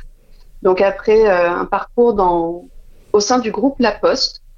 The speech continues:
Donc, euh, j'ai, j'ai commencé vraiment en tant que, euh, communicante, hein, parce que je suis une, euh, j'ai une formation de, de, de communicante.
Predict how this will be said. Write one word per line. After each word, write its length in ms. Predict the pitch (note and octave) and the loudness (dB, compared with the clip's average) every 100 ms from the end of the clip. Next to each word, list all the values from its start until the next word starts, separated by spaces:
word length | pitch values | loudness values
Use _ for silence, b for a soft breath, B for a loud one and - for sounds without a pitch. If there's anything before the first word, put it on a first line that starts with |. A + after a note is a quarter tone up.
| - - | -20 -4
Donc, 220 | F#3+ F#3 | -2 0
euh, 300 | F#3 F3+ F3 | 2 2 2
j'ai, 240 | F3+ A#3 G3 | 0 0 0
j'ai 160 | G#3 | 0
commencé 340 | A3+ A#3+ A#3 B3+ | 0 -2 0 -2
vraiment 320 | A3+ A#3 B3 | 0 2 0
en 60 | B3 | 0
tant 160 | A#3 | -6
que, 160 | - G#3 | -2 0
euh, 260 | G3 F#3 | 2 2
communicante, 800 | F3+ - B3+ B3+ A#3 G3+ G3+ C#4 | 0 0 2 4 2 0 -2 0
hein, 120 | A#3 A3+ | -2 -2
parce 200 | A3 - | -4 -10
que 100 | E3+ | -14
je 60 | |
suis 120 | - F3+ | -6 -2
une, 80 | |
euh, 320 | E3 D#3+ D#3+ D#3 - - | 0 0 -2 -6 -10 -14
j'ai 100 | - | -12
une 80 | E3+ | -4
formation 400 | F#3 F#3+ F#3 G3+ | -2 -2 -4 -6
de, 300 | F#3 E3+ E3 | -6 -6 -10
de, 140 | - - | -14 -10
de 60 | F#3+ | -6
communicante. 720 | - G3 F#3+ F#3 - B3+ - | -4 -2 -2 -2 0 0 -2